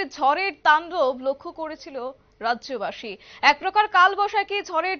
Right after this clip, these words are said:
তাণ্ডব দেখিয়ে গেছে সেই ঝড়, এবং তাকে কেন্দ্র করে কিন্তু ব্যাপক ক্ষতি হয়েছে শহর আগরতলা থেকে প্রত্যেকটি জেলাগুলিতে। এবং লক্ষ্য করা গেছিল যে কোথাও কোথাও কৃষি কাজের যে, আহ, সবজি রয়েছে সেই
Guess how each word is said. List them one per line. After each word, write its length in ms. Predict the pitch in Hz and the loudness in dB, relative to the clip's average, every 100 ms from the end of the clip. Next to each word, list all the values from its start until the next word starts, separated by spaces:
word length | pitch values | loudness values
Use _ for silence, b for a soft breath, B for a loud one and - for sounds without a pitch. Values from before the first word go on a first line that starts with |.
| - | 0
তাণ্ডব 440 | 320 339 370 403 302 | 0 0 -2 -4 -2
দেখিয়ে 320 | 359 370 359 | -6 -4 -4
গেছে 300 | 339 330 - 359 | -4 -6 -8 -10
সেই 240 | - 302 294 | -8 -8 -8
ঝড়, 260 | - 302 339 | -4 -2 -2
এবং 160 | 302 320 | -4 -6
তাকে 240 | 302 311 349 | -4 -4 -6
কেন্দ্র 280 | 330 302 339 | -10 -12 -12
করে 160 | 330 330 | -12 -10
কিন্তু 200 | 330 359 | -10 -2
ব্যাপক 340 | 269 294 403 403 | 2 4 2 -4
ক্ষতি 240 | 370 370 | -8 -8
হয়েছে 320 | 349 349 370 359 B B | -10 -10 -8 -10 B B
শহর 360 | - 339 339 403 | -2 0 0 2
আগরতলা 480 | 359 339 359 359 330 | 2 2 -4 -4 -4
থেকে 280 | 339 311 320 330 B B | -4 -8 -10 -10 B B
প্রত্যেকটি 460 | 320 320 392 339 | -6 -4 -8 -6
জেলাগুলিতে। 580 | 277 269 262 240 220 240 208 B B | -4 -2 -2 -2 -8 -10 -10 B B
এবং 180 | 285 381 359 | 0 0 -2
লক্ষ্য 260 | 359 403 427 | -2 0 4
করা 200 | 427 415 | 6 6
গেছিল 320 | 403 392 392 427 440 | 2 -4 -4 -6 -4
যে 100 | 415 | -6
কোথাও 340 | 392 359 392 381 | -4 0 2 2
কোথাও 340 | 370 370 381 370 - | -2 -2 -2 -2 -8
কৃষি 340 | 339 - 381 381 | -12 -8 -8 -6
কাজের 320 | 330 320 349 320 | -4 -4 -6 -10
যে, 140 | 320 320 | -8 -4
আহ, 260 | 240 247 226 233 262 B B | 0 0 -2 -10 -12 B B
সবজি 340 | 349 277 403 | -2 -2 -2
রয়েছে 220 | 403 403 403 | -4 -4 -6
সেই 260 | 359 381 | -4 -4